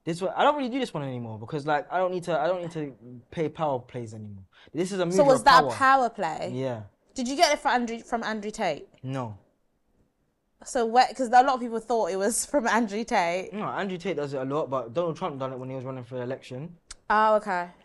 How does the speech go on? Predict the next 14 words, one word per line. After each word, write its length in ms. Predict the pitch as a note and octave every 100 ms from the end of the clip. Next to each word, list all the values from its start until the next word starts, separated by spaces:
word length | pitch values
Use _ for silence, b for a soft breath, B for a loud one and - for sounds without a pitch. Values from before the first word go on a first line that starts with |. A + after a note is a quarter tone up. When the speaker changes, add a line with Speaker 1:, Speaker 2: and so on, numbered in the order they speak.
| C#3
Speaker 1:
It's 120 | D3
literally 300 | F#3 - E3
just 240 | E3 D#3+
power, 400 | - F3+ D3 A2 G#2+
and 80 | C3
it's 80 | B2
a 40 |
power 260 | D#3+ E3+ D3+
play 200 | D3 C3+
to 140 | -
get 220 | D3 -
into 220 | C3+ B2+ C3
a 20 |
position. 460 | - B2 C#3+ A2